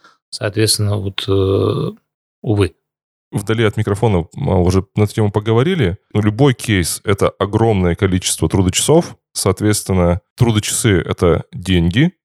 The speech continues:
Speaker 2: которые нужно заплатить, получается, из своего кармана. Не из стоимости проекта уже, а уже из своего кармана. Ты, будучи региональным агентством или продакшеном, который и так лавируешь на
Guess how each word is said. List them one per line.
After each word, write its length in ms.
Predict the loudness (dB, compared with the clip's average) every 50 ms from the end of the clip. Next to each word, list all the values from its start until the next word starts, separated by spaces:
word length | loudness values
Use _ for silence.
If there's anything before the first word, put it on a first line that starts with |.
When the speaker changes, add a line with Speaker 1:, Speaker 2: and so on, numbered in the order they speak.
| _
Speaker 2:
которые 400 | -8 -4 -2 0 0 0 0 -2 -2 0
нужно 260 | 0 2 2 2 0
заплатить, 480 | -2 -2 -2 -2 -2 -2 -2 -6 -6 -4 -2
получается, 460 | 0 0 0 2 0 0 0 -2 -6
из 160 | -4 -4 -4
своего 320 | -2 0 0 0 2 2 0
кармана. 540 | 0 0 0 0 0 0 0 -2 -4 -6 -10 _ _ _ _ -2
Не 160 | 0 2 2
из 80 | 0 0
стоимости 400 | 0 0 0 2 0 -2 -2 -4
проекта 400 | -2 0 2 2 2 0 0 -2
уже, 320 | -2 -2 0 0 2 2 2
а 60 | 2
уже 220 | 0 0 0 0
из 80 | -2 -2
своего 320 | 0 0 0 2 2 0 0
кармана. 480 | 0 0 0 0 0 0 0 -2 -4 -8 _ _ _ _ _
Ты, 100 | -2 -2 0
будучи 420 | 2 2 0 0 0 -2 -2 -2
региональным 600 | 0 0 0 0 0 2 2 2 2 2 0 0
агентством 680 | -2 0 0 0 0 0 -2 -2 0 0 0 -2 -6 -10 _ _ -8
или 160 | -6 -6 -4 -2
продакшеном, 720 | -2 -2 0 0 0 -2 -2 -2 0 0 0 0 -2 -4
который 440 | -4 -2 0 0 2 2 0 -2
и 140 | -2 -6 -4
так 220 | -2 -2 -2 0 0
лавируешь 540 | 0 2 2 2 2 2 0 0 -2 -6 -12 _ _
на 540 | -6 -2 0 2 2 2 2 2 0 -2